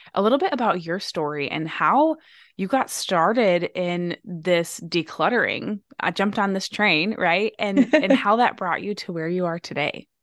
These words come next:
Speaker 2: Yeah, like so many things in our lives, we don't even know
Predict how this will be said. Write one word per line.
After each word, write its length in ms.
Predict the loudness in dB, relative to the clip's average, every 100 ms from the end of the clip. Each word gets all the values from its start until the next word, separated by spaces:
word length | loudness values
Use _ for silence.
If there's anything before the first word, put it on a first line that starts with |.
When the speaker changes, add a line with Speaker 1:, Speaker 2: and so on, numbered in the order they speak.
| _ _ _ _ _ _ _
Speaker 2:
Yeah, 220 | 2 4 6
like 160 | 4
so 160 | 4 6
many 160 | 6
things 280 | 8 8 8
in 80 | 8
our 180 | 8 8
lives, 480 | 8 8 6 4 -2
we 140 | 2
don't 480 | 4 4 4 2 -4 _
even 380 | 0 4 4 4
know 580 | 4 6 6 6 4 -2